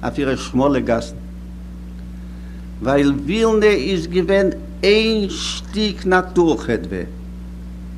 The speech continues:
דער ויליה-טייך האט אונדז געברענגט דעם גערוז פון טיפע, ווייטע וואסער. אין דעם זאקרעטער וואלד האבן מיר געקילט אונדזער צעהיצטן דמיון.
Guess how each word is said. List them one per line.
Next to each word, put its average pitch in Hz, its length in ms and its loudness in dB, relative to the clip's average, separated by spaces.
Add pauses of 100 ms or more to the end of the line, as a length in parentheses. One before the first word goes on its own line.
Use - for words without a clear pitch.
(800)
דער 90 180 -8
ויליה-טייך 170 760 4
האט 156 140 0
אונדז 151 160 2
געברענגט 151 540 2
דעם 151 140 6
גערוז 147 520 2
פון 151 140 4 (100)
טיפע, 156 340 -2
ווייטע 117 400 0
וואסער. 127 440 -2 (2500)
אין 120 80 4
דעם 131 120 6
זאקרעטער 165 720 4
וואלד 180 320 6
האבן 151 180 4
מיר 160 80 6
געקילט 160 640 0
אונדזער 143 300 0
צעהיצטן 139 680 -2
דמיון. 151 480 4